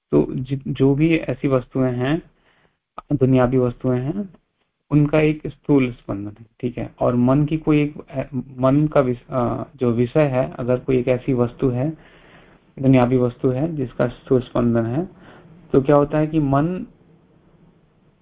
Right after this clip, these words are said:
उसी तरह का स्पंदन धारण करता है। ठीक, मन क्या होता है, मन भी धीरे-धीरे उसका स्थूलीकरण होता है। तो जिस भी विषय के साथ हम इंटरेक्ट कर रहे हैं, अगर वो,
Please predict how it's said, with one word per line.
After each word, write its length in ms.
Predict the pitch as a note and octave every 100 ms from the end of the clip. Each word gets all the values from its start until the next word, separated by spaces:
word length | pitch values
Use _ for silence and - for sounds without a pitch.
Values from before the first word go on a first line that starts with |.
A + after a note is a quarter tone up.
| _
उसी 160 | C#3+ D#3+
तरह 260 | E3 D3
का 140 | D3 D3
स्पंदन 480 | - C#3 B2+ C3
धारण 280 | A#2 A2+ G#2+
करता 320 | G#2+ A2 -
है। 200 | A2+ A2 - - _ _ _
ठीक, 200 | B2 - _ _ _ _ _ -
मन 140 | C3 C#3+
क्या 140 | D3+
होता 200 | D3 C#3+
है, 80 | D#3+
मन 320 | D3 C#3+ D3+
भी 280 | D3 F#3 A#3 - _ _
धीरे-धीरे 580 | - C3+ C3+ C#3+ G3 B3+ _ _ _ _ _ _ _ _
उसका 280 | _ - E3
स्थूलीकरण 560 | D#3+ D#3 C#3 C3 A#2+
होता 220 | A2 G#2+ A2
है। 220 | G#2+ C3
तो 380 | - _ - C3
जिस 340 | C#3 E3 -
भी 220 | F3+ F3
विषय 340 | D3 C#3 D3 D3
के 120 | C#3+
साथ 240 | C#3+ C3
हम 240 | C3 C3+ B2+
इंटरेक्ट 400 | A#2+ B2+ B2 -
कर 120 | B2
रहे 180 | A#2+ A#2
हैं, 280 | C3 G3 - _ _ _ _ _ _ _ -
अगर 240 | B2+ C3
वो, 380 | C3 C#3 D3 -